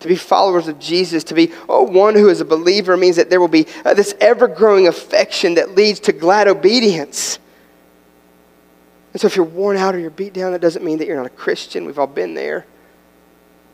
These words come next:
Maybe it means you just need to turn back to, you need to lean in on, you need to run after more.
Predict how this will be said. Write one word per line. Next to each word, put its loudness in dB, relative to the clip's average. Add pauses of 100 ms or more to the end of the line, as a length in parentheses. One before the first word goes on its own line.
(1160)
Maybe -2
it -2
means -6
you -14
just -14
need -8
to -8 (840)
turn -8
back -2
to, -8
you -6
need -6
to -2 (200)
lean 0
in 2
on, 2
you -8
need -12
to 0 (160)
run 0
after -6
more. -2